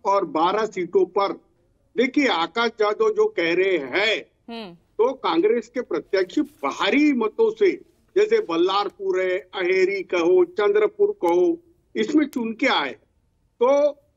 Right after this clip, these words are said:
Speaker 1: नाना पटोले अपने कार्यकर्ता के लिए, अ, आग्रह, अ, करे, ये बहुत अच्छी बात है और हम हमारे पार्टी के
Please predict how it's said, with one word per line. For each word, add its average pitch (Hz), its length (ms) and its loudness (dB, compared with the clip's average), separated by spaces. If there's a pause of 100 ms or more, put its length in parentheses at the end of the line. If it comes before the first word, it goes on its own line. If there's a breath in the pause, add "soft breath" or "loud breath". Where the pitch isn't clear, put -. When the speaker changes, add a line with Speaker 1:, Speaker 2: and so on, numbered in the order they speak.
Speaker 1:
नाना 214 400 0
पटोले 254 580 -2 (720)
अपने 320 380 0
कार्यकर्ता 240 680 -4
के 233 200 -8
लिए, 233 400 2 (840)
अ, 185 40 0
आग्रह, 214 600 0
अ, - 140 -10 (160)
करे, 214 600 0
ये 240 60 2
बहुत 220 380 -8
अच्छी 233 260 -6
बात 143 340 -4
है 110 100 -12 (420)
और 294 500 0
हम 320 280 -4
हमारे 262 380 -2
पार्टी 202 440 -4
के 214 300 0